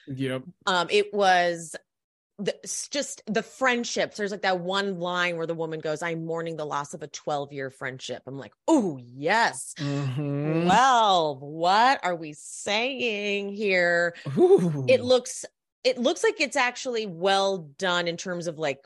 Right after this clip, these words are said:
Speaker 2: production cost level, like,
Speaker 1: Yes.
Speaker 2: for, for a new show.
Speaker 1: Mm-hmm.
Speaker 2: Um, it's, it looks like it's actually gonna be Black excellence. Shanae is the, was the E P on it, and she was the, Shanae can be,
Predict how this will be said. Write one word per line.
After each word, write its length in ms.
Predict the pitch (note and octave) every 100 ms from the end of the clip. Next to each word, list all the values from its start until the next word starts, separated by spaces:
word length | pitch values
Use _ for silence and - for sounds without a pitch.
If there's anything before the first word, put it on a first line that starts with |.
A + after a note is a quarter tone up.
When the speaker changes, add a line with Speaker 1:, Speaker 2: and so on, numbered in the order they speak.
| _
Speaker 2:
production 580 | - F3 F3+ F3 - E3
cost 840 | - - E3 E3 G3 - - - -
level, 360 | A3 G#3+ A#3
like, 260 | G#3 F3 - - - -
Speaker 1:
Yes. 380 | D3+ D#3+ D3+
Speaker 2:
for, 160 | A3+ G#3
for 240 | G#3 A#3+
a 60 | G3+
new 260 | G#3 G#3 G3
show. 760 | - G3+ D#3+ E3 F#3+ A3+ C4 _ -
Speaker 1:
Mm-hmm. 500 | A#2+ B2+ A#2+ A#2+ C3 C3+ -
Speaker 2:
Um, 400 | F#3+ F#3+ F3+ E3 -
it's, 240 | - G3 - _ _
it 160 | G#3+ G3
looks 220 | G#3 G#3
like 120 | A#3+
it's 100 | A#3
actually 320 | A#3 A3+ - A3+
gonna 160 | A3
be 200 | G#3 G3+
Black 360 | G3 F#3 F3+ F#3
excellence. 580 | F3+ - - A3+ B3 A#3+
Shanae 640 | - G#3+ G3 G3 G3+ A3+ B3
is 180 | G3+ -
the, 220 | G3 F3
was 180 | F3 F3+
the 120 | F#3+
E 160 | - F#3
P 260 | - G3 F#3+
on 160 | F#3+
it, 100 | G#3+
and 120 | F3+
she 160 | F3+ G3+
was 240 | F3+ F3
the, 260 | - F3+ D3+
Shanae 520 | E3 B3 A#3 C4 D#4+
can 180 | - B3+
be, 260 | A3+ G3+